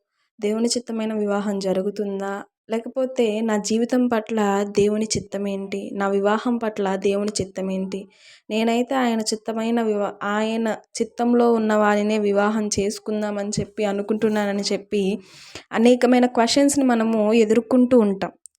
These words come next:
కానీ బైబిల్లో దేవుని వాక్యం ఏం సెలవిస్తుందో ఒకసారి మనం చూద్దామా? యెషయా గ్రంథము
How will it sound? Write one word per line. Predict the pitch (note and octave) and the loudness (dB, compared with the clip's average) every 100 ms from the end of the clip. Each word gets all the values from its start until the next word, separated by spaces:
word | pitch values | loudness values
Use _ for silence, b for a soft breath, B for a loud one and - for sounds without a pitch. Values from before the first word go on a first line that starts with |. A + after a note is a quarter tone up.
| - | -2
కానీ | C4 C4 A3+ G#3+ B3 B B B G#3 | 2 2 2 0 -4 B B B -2
బైబిల్లో | G#3 A3 A#3 C4+ B3+ G#3+ G#3+ | 2 2 4 4 6 6 4
దేవుని | A3+ G#3+ A3 A#3 | 4 4 4 4
వాక్యం | A#3+ A#3+ A#3+ | 2 2 2
ఏం | G#3+ G#3 A3+ | 0 0 2
సెలవిస్తుందో | A3 G#3+ A3 - G#3+ G#3 | 2 2 0 -2 -2 -2
ఒకసారి | G3 - F#3+ G3 | -2 -4 -4 -4
మనం | G3 G3+ G3+ | -4 -4 -4
చూద్దామా? | F#3+ F#3+ G3+ G#3+ C4 D4 _ G3+ | -4 -2 -2 -2 -4 -8 _ -8
యెషయా | G3+ - G3+ | -4 0 2
గ్రంథము | F#3+ F#3+ F#3+ F#3+ G#3 C4 | 2 0 -2 -2 -2 -2